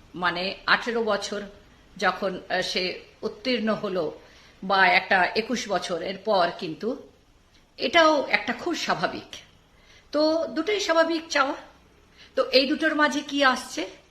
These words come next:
বাধা ওনার মনে হয়েছে, সেটা হচ্ছে বিয়ে। তো উনি নিশ্চয়ই একটা অভিজ্ঞতা থেকে এই কথাটা আমাকে বললেন যে বিয়ে, বিয়ে করলে যে মানসিক শান্তিটাই প্রথমেই বোধহয়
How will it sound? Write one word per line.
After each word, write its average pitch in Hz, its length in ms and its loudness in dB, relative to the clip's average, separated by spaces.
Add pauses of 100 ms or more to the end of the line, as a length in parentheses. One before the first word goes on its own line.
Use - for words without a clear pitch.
(220)
বাধা 185 460 2 (440)
ওনার 220 180 0
মনে 208 240 -2
হয়েছে, 220 420 -2 (360)
সেটা 226 260 -2
হচ্ছে 233 320 -4
বিয়ে। 165 340 -10 (1080)
তো 254 320 4
উনি 269 200 0
নিশ্চয়ই 330 460 0
একটা 330 300 0
অভিজ্ঞতা 302 640 2
থেকে 294 280 -6
এই 269 200 -2
কথাটা 247 300 -2
আমাকে 220 280 -2
বললেন 185 400 -6 (840)
যে 208 300 -4
বিয়ে, 240 400 -2
বিয়ে 226 260 -2
করলে 247 640 0 (280)
যে 220 460 2 (240)
মানসিক 240 560 0
শান্তিটাই 247 580 -2
প্রথমেই 233 360 -4
বোধহয় 214 400 0